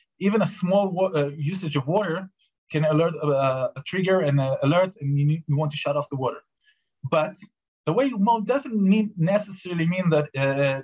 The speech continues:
there's no water usage at all. Sometimes somebody comes to clean the office, sometimes people are still there and using the toilet, but there's a huge difference, and you want to be more sensitive at that time. Uh, one more thing about that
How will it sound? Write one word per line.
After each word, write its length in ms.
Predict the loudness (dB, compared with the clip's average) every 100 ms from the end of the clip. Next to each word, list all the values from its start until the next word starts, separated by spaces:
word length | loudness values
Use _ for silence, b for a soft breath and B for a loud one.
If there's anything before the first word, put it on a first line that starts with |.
| _
there's 200 | -6 0
no 140 | 0 0
water 320 | 0 0 2
usage 400 | 0 0 -4 -8 -4
at 60 |
all. 120 | -2 -2
Sometimes 420 | -4 -6 -6 -2
somebody 300 | -2 0 -2
comes 260 | -6 -8 -8
to 100 | -12
clean 280 | -2 0 2
the 120 | 4
office, 540 | 2 2 0 -2 -2
sometimes 680 | -2 -4 -4 -4 -4 -4 -10 -4
people 180 | 0
are 40 | -2
still 340 | 0 -2 -2 0
there 140 | 2
and 140 | 2
using 220 | 0 0 -4
the 100 | -2
toilet, 420 | 0 0 -2 -8 _ b b b b _ _
but 240 | -2 -2 -6 -4
there's 200 | -2 0
a 100 | -2 0
huge 340 | 2 4 2
difference, 540 | 0 -2 -2 -4 -6 -14 _ -4
and 100 | 2
you 100 | 4
want 220 | 4 0 -2
to 220 | -8 -8 -12 -8
be 160 | -2 4
more 240 | 4 4
sensitive 480 | 2 -2 0 -2 -2
at 100 | 0
that 180 | 0 0
time. 220 | -8 -8 -14 _ _ _ _ _ -20 B B B B
Uh, 160 | 2
one 220 | 4 2
more 140 | 2 0
thing 240 | 0 -2
about 340 | 0 0 0 -2 _ -2
that 200 | -2